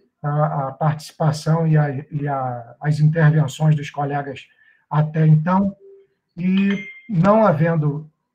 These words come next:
mais pendência em relação a este ponto específico, passemos então para o próximo ponto, com relatoria do Departamento de Fundamentos da Educação, salvo engano,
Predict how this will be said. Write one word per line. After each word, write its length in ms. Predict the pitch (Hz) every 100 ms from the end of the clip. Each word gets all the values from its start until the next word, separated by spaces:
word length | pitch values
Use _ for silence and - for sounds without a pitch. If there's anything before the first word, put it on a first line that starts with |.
| _ -
mais 340 | 143 165 160
pendência 720 | - 170 147 147 139 - 143 185
em 120 | 180
relação 560 | 165 180 151 - 151
a 120 | 156 185
este 240 | - 160
ponto 320 | - 147 139
específico, 800 | - 175 160 156 196 160 - _ _ _ _ _ _ _
passemos 600 | - 180 151 185 196 175
então 340 | 180 156 170 160
para 180 | 170 175
o 80 |
próximo 480 | 156 160 156 156 151
ponto, 380 | 196 202 170 -
com 100 | 175
relatoria 920 | 156 175 175 165 160 160 160 151 - - _ _ _
do 160 | 143 165
Departamento 640 | 170 180 156 170 156 151
de 140 | 147 151
Fundamentos 600 | 170 196 170 170 160 156
da 80 |
Educação, 580 | 156 - 151 135 - 190
salvo 300 | 156 160 151
engano, 540 | 147 143 202 165 123